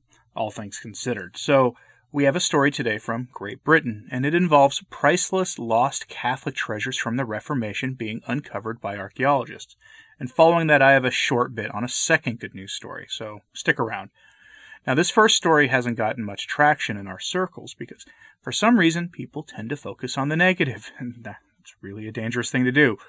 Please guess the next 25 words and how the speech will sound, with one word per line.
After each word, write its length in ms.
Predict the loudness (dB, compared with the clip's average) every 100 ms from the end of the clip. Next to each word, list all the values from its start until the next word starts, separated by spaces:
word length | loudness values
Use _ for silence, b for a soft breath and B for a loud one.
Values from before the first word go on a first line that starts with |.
| B B B B _
So, 320 | 0 4 6
as 300 | 6 6 0 -4
the 80 | -2
kids' 320 | 0 0 2
song 320 | 2 2 0
says, 480 | 0 2 2 0 -8
let's 380 | -2 0 0 -2
accentuate 520 | 0 2 2 2 -2
the 60 | -2
positive 500 | 2 2 2 -6 -8
for 180 | -8 -8
a 20 |
moment 400 | -6 -4 -4 -6
and 140 | -12 -14 -12
dive 280 | -6 -4 -4
into 260 | -6 -8 -14
it. 120 | -20 _ _ B B B B B 4
Our 100 | 4
story 320 | 6 4 4
comes 220 | 4 -2
from 160 | -2 -4
the 40 |
Catholic 440 | -4 -6 -8 -10 -10
Herald. 340 | -8 -8 -12 -20 _ _ _ _ _ _
Headline, 480 | 0 0 -2 -8